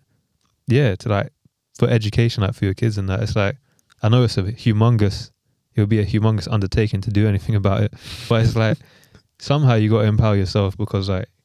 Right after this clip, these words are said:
I mean, like, if it's failing you, you gotta do something about it. Like, 'cause they're not gonna do something about it for you. So it's like, do something, innit? <laughs>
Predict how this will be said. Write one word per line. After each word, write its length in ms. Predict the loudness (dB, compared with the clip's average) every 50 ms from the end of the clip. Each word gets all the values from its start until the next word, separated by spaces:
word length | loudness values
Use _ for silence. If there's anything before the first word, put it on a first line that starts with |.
| _ _ _ _ _ _ _ _ _ _ _ _ _ _ _ _ _ _ _ _ _ -10 -4
I 60 | -2
mean, 260 | 2 2 2 2 2 2
like, 260 | 0 0 0 -4 _ _
if 180 | 0 0 2 2
it's 140 | 0 0 0
failing 420 | 0 2 2 4 4 4 2 2
you, 240 | 2 2 2 0 -2 -4 _ _ _ _ _ _ _ _ _ _ _ _ _ _ _ _ _ _ 0
you 180 | 2 2 2
gotta 240 | 4 2 2 2 2
do 100 | 0 -2
something 240 | -4 -6 -10 -10 -10
about 240 | -10 -8 -8 -10 -10
it. 120 | -14 -18 _ _ _ _ _ _ _ _ _ _ -6
Like, 300 | -4 -4 -4 -4 -8 -6
'cause 220 | -6 -6 -6 -6 -8 _ _ _ 0
they're 160 | 2 2 4
not 100 | 2 2
gonna 180 | 0 0 -2 -2
do 100 | -4 -6
something 280 | -8 -10 -10 -10 -12
about 220 | -12 -10 -10 -12 -12
it 60 | -12
for 100 | -12 -12
you. 160 | -12 -12 -12 -16 _ _ _ _ _ _ _ _ _
So 140 | _ -12 -12
it's 140 | -12 -12 -12
like, 220 | -12 -12 -14 -16 _ _ _ _ _ _ _ _ _ _ _ _ _ _ _ _ _ _ _ -6
do 100 | -4 -4
something, 300 | -4 -4 -6 -4 -4 -4 -4
innit? 960 | -4 -6 -4 0 2 4 4 4 4 4 4 4 4 4 4 4 2 0 -2
<laughs> 20 | -4